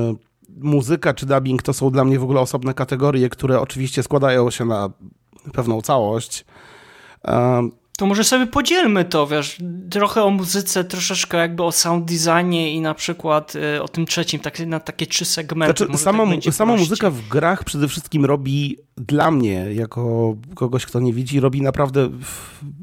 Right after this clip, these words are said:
Speaker 1: mm, dobry, znaczy dobry, to zależy, ale powinna robić dobry nastrój. Em, i, i tym dla mnie jest muzyka w grach, która powoduje, że mój nastrój jest, y,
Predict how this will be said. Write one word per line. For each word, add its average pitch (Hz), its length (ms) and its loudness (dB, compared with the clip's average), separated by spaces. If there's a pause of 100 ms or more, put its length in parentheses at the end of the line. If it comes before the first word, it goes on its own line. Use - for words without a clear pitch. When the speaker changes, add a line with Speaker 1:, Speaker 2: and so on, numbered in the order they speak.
(120)
Speaker 1:
mm, 120 560 0
dobry, 135 500 0 (140)
znaczy 139 280 0
dobry, 110 360 0 (580)
to 131 120 4
zależy, 123 580 4 (480)
ale 135 280 4 (240)
powinna 139 440 4
robić 117 280 -2
dobry 127 260 2
nastrój. 104 500 -2 (960)
Em, 117 1000 0 (680)
i, 135 200 -4
i - 40 -10
tym 151 240 2
dla 143 160 2
mnie 139 160 2
jest 135 240 0
muzyka 131 380 0
w 113 60 -6
grach, 123 380 0
która 120 300 -4
powoduje, 120 480 0
że 113 160 -2
mój 127 220 2
nastrój 123 420 0
jest, - 400 -6
y, 117 400 0